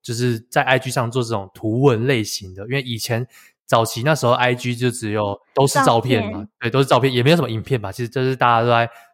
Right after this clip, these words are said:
Speaker 1: 就是长得正或长得帅的就会特别多追踪，大概，大概是走这样子。
Speaker 2: 嗯。
Speaker 1: 当时我们就是从他开始，然后，呃，我，我也就是觉得说看上这个趋势，觉得比较适合我，当时我还不太想露脸，对，那，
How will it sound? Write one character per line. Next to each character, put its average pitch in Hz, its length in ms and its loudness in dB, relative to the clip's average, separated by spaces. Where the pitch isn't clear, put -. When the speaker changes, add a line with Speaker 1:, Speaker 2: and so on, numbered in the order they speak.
Speaker 1:
就 135 100 -8
是 127 240 0
长 113 220 0
得 110 80 0
正 120 260 2
或 135 100 0
长 101 200 -4
得 101 60 -4
帅 120 200 2
的 101 120 -4
就 113 120 -4
会 110 200 0
特 123 180 -6
别 101 80 -4
多 104 120 -6
追 101 140 -2
踪， 98 320 -4
大 123 80 0
概， 120 160 0
大 151 100 2
概 151 80 4
是 151 100 0
走 302 140 4
这 202 100 0
样 92 140 -6
子。 - 160 -18
Speaker 2:
嗯。 - 120 -20
Speaker 1:
当 165 160 6
时 147 160 2
我 123 60 4
们 113 80 -2
就 123 160 2
是 151 240 -6
从 127 240 -4
他 151 80 2
开 170 200 4
始， 113 280 -6
然 104 100 -4
后， 123 240 4
呃， 104 280 2
我， 123 160 2
我 135 140 4
也 123 120 4
就 117 100 -2
是 123 80 2
觉 113 160 0
得 104 120 0
说 113 120 -2
看 117 200 -2
上 110 160 0
这 107 80 -2
个 104 80 0
趋 - 180 -6
势， 107 140 -8
觉 113 120 0
得 104 140 0
比 - 260 -20
较 151 60 4
适 160 240 2
合 113 160 2
我， 98 140 0
当 139 200 0
时 120 160 -2
我 101 120 -2
还 95 200 -4
不 - 60 -6
太 143 140 4
想 101 180 -2
露 110 160 4
脸， 117 260 -6
对， 104 180 -4
那， 127 220 2